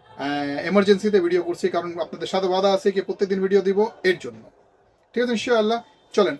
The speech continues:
আজকে এদিক সেদিক কথা না বলে, কালকে আমরা যেখানে শেষ করেছিলাম, কালকে আমরা সেখানে শেষ কোথায় করেছিলাম? আমরা লাস্ট পর্যায়ে ছিলাম,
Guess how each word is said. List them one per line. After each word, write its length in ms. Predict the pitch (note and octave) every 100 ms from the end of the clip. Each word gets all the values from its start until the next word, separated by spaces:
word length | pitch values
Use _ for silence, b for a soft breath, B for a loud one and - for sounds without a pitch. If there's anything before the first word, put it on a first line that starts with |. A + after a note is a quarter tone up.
| -
আজকে 220 | A3 A3+
এদিক 160 | G#3+
সেদিক 280 | A3 A3 A3+
কথা 160 | F#3+ G3+
না 80 | F3
বলে, 160 | D#3+
কালকে 280 | F#3 F3+ F#3
আমরা 140 | G3+
যেখানে 240 | F3+ F3+ F#3+
শেষ 240 | - A3
করেছিলাম, 460 | - D3+ - F#3 G#3+ b b -
কালকে 220 | - F3 G3+
আমরা 120 | G3+
সেখানে 280 | - G#3 G3+
শেষ 200 | A3+ G3
কোথায় 240 | G#3+ G#3+
করেছিলাম? 460 | A3 A3 A#3+ C4 C4 b b _
আমরা 260 | E3 F3+ G#3
লাস্ট 320 | F3+ F3+ -
পর্যায়ে 340 | A3+ G3+ G#3+
ছিলাম, 460 | G3+ - G#3 F3+ G#3+